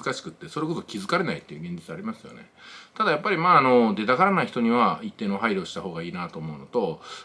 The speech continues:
あと肝心なのはね、そのザ・ガマンっていうむちゃくちゃすごい番組ですよ。テレビで、それこそ視聴率もろ叩き出してね、それこそ十パーセント超える一千万人以上が見た番組なのに、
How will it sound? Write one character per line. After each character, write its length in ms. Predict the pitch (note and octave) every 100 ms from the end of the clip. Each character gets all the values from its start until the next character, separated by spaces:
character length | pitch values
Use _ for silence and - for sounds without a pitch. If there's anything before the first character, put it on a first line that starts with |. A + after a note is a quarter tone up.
| -
あ 80 | D3
と 100 | A#2+
肝 240 | - A3
心 140 | C#4 C#4
な 80 | B3
の 100 | G#2
は 100 | E3
ね、 140 | G2
そ 120 | -
の 120 | B2+ A2+
ザ・ 220 | G#3+ A#3
ガ 140 | C3 G3
マ 160 | G#3+
ン 40 | G#3+
っ 40 |
て 100 | -
い 20 |
う 40 | F3+
む 120 | G3+
ち 100 | F3+
ゃ 40 |
く 60 | F3
ち 40 |
ゃ 40 | F#3+
す 160 | -
ご 100 | E3+
い 60 | C#3
番 180 | F#2 F2
組 140 | F#2
で 80 | F2+
す 100 | -
よ。 100 | - - _ _ _ _ _
テ 120 | E3
レ 100 | E3
ビ 100 | G#2+
で、 320 | B2 A#2 D#2+
そ 100 | -
れ 80 | B2
こ 100 | C3
そ 120 | A#2
視 180 | - -
聴 160 | E3+ C#3
率 220 | F#2 -
も 420 | E2+ D2+ D#2 D3+
ろ 60 | F3
叩 280 | G2+ F#2+ F#2
き 40 |
出 100 | G2
し 60 | -
て 100 | D#2+
ね、 180 | E2 - - -
そ 120 | -
れ 60 | C3+
こ 140 | E3+
そ 80 | B2
十 160 | E2 A#2+
パ 180 | - G#3
ー 40 |
セ 120 | A3+
ン 80 | E3+
ト 120 | G2+
超 100 | G2+
え 40 | F2+
る 80 | F#2+
一 100 | -
千 220 | G#3+ A#3
万 180 | B3 A#3+
人 100 | A#3+
以 40 |
上 200 | E3+ G#2
が 100 | F#2+
見 120 | A2+
た 100 | G2
番 200 | F#2 G2+
組 160 | G2+ A2
な 80 | F#2
の 100 | E2+
に、 260 | A2 F2